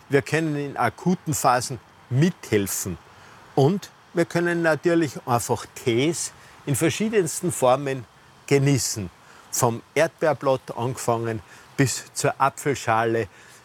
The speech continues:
bis zur Zitrone, die wir hineingeben in Tee. Es sind Naturmittel. Und da wird uns der Herr Magister Schlagentweit ein paar Tipps geben, ein paar Empfehlungen geben,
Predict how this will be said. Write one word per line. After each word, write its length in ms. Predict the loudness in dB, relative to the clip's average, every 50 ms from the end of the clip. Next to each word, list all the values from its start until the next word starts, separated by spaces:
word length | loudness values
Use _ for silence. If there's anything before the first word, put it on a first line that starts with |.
| -6 0
bis 360 | 0 0 2 0 -2 -6 -8 -12 -16 _ -20 -14 -8
zur 340 | -2 0 2 2 2 0 -4 _ _ _ _ _ _ _ _ -12
Zitrone, 680 | -6 -4 -4 -2 0 0 2 2 2 0 0 -4 -4 -6 -10 -6 -2
die 160 | 0 0 2
wir 80 | 2 2
hineingeben 760 | 2 2 2 0 0 0 -2 -2 0 0 0 0 -2 -6 -10 -8
in 220 | -6 -6 -6 -4
Tee. 260 | -2 0 0 0 -2 -4 -14 -18 -8 -2
Es 160 | -2 0 2
sind 180 | 2 0 0 2
Naturmittel. 800 | 2 0 0 2 2 2 2 2 0 -2 -4 -4 -2 -4 -6 -6 -6 -16 -20 -10 -2
Und 180 | 0 0 0 2
da 240 | 2 2 2 2 -2 -2
wird 180 | 0 0 2 2
uns 240 | 2 0 0 0
der 140 | 2 2 2
Herr 280 | 4 2 2 0 -2 -4 -8
Magister 600 | -2 0 0 0 2 0 -2 -2 0 0 -2 -2
Schlagentweit 760 | 0 0 2 2 2 2 0 -2 -2 -2 0 2 2 2 0 -4 _ -20 -20 -20 -12 -4
ein 100 | -4 -2
paar 240 | 2 2 2 2 2 0
Tipps 360 | -4 -4 -4 -6 -12 -8 -2
geben, 320 | 0 0 0 0 -2 -6
ein 120 | -6 -6 -2
paar 200 | 2 2 2 2
Empfehlungen 720 | 0 -2 -4 -2 -2 0 0 0 0 0 -2 -4 -4 -2
geben, 300 | 0 0 0 0 -2